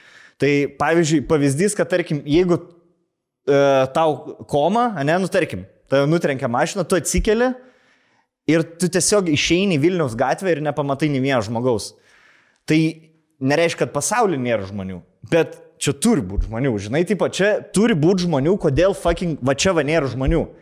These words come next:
šalia netgi. Nes mes jau, e, paėmus mūsų civilizaciją, mes jau po labai nedaug metų galėsim siųst robotus į kitas planetas, jie nuskris, e, iškas išteklius, pagamins daugiau robotų ir mes, mum reikės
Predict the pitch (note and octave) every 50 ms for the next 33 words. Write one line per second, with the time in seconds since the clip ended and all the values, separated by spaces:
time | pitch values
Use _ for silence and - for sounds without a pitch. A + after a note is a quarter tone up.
0 | _ - - - - D#3+ D3+ D#3+ G3+ G3 D3+ C3 B2 G#2+ G#2+ G#2 G2+ - - -
1 | D3+ F3+ G3 F#3+ - - - - _ - B2 C3+ D3+ G3 A3+ B3 - - F3+ D3+
2 | C3 B2 B2 A2 A#2 A#2+ A#2 G#2+ - D3 E3 F#3+ F#3 D#3 - - F3 A3 G3+ -
3 | - - B2+ B2+ B2 A2+ B2 C#3+ E3+ F#3+ - D#3 B2 C3+ D#3 F3 F3+ - F3 D3+
4 | C#3 A#2 - - - - - - - _ _ _ - - D#3 D#3+ D#3 C#3+ C#3 F3+
5 | G#3 G#3+ F#3 C#3+ B2+ E3 F#3 F3 D3+ B2 A#2 C3 D3+ E3+ - G#3+ F3+ C#3 C#3+ C3+
6 | C#3+ F3 F3 - - C#3 B2 - - E3+ F3+ - - - C3 A#2 C3+ D3+ E3 E3+
7 | F#3 F3+ F#3 F#3 F3+ F3 - - _ _ _ _ _ _ - C3 A#2 - C3+ -
8 | E3 E3+ E3 - - D#3 C3+ B2+ C#3 D#3 E3 - F3+ E3 - - - C3+ A#2+ B2
9 | C#3+ D3+ D3+ D3 C#3+ C3+ B2+ B2 D3+ C#3 C#3 B2+ - - D#3+ D#3+ F#3 F3+ - -
10 | - - - - - _ - - A#2+ A#2+ A#2+ B2 C#3 - - - F3+ D#3+ - -
11 | E3 - - F3+ E3+ - F3+ F3+ E3 - - C#3 C#3 D#3 D3+ E3+ E3 C#3+ B2 C#3
12 | C3+ D3 D#3 D3+ D#3 D#3+ D#3+ D#3+ D#3+ C#3 - - C3 C3+ B2+ C#3 D#3 F3 F#3+ -
13 | - D#3 D#3+ F#3+ G3+ F3+ - - C#3+ D3 C#3 C#3 F3 F3+ F3 -